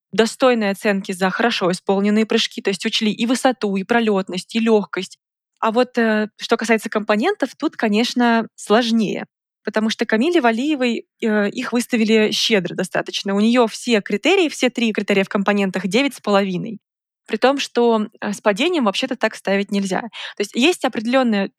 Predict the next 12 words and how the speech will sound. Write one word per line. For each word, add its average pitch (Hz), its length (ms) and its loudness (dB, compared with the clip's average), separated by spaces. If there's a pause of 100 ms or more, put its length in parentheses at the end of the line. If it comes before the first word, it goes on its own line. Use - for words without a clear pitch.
точное 196 440 0
правило - 400 -2
А 196 140 0
С - 120 -10
Ю, 339 120 2
что 262 280 0 (280)
десятки 214 520 2
нельзя 180 180 -8
ставить, 180 360 -10
если 190 240 -6
фигурист 208 420 -6
упал. - 320 -6